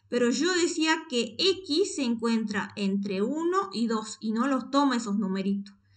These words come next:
Entonces sería esto que tengo representado en color celeste. ¿Hay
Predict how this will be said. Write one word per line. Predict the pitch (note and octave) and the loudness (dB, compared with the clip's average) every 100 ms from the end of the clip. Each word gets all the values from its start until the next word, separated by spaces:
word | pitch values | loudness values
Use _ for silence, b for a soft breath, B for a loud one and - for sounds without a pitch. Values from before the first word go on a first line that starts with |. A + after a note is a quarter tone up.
| _ | _
Entonces | _ G#3 G3+ A#3 | _ -6 -2 -2
sería | G3+ G#3 | 0 0
esto | A3+ A3 | 0 -2
que | G3+ | -4
tengo | G#3+ A3+ | -4 -2
representado | A3+ G3 G3 G3+ G3+ G#3+ | -2 -4 -4 -4 -4 -4
en | A3 | -4
color | G3+ G3 G3+ | 0 2 0
celeste. | - F#3+ F3+ G3+ - _ b b b | -2 -6 -6 -8 -14 _ b b b
¿Hay | - F#4+ | 0 6